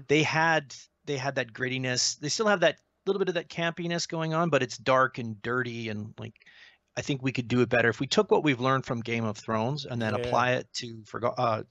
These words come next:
Speaker 1: to, <laughs> I almost said Forgotten Realms, apply it to Dragonlance
Speaker 2: Yeah.
Speaker 1: and, um, yeah, make it gritty. It's gotta be gritty, 'cause, uh, uh,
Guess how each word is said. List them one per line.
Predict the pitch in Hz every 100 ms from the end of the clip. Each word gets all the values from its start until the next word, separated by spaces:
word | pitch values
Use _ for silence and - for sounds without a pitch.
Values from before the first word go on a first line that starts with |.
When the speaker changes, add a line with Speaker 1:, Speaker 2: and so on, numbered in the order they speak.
| -
Speaker 1:
to, | - 110 110
<laughs> | -
I |
almost | 131 120
said | 110
Forgotten | 110 117 113
Realms, | 110 107 - -
apply | 135 123 208 175
it | 170
to | 143
Dragonlance | 123 120 131 127 101 95 104
Speaker 2:
Yeah. | 101 - - _
Speaker 1:
and, | - 127 120 117
um, | 113 110 104 107 113 _ _ _ _ _ _
yeah, | - 440 - - 494 427 -
make | 151 147 147 147 -
it | 123
gritty. | 104 113 120 101 104 _
It's | -
gotta | - 196 165
be | 151
gritty, | - 117 107 - _ _ _
'cause, | 143 127
uh, | 139 147 156 151 156 190
uh, | -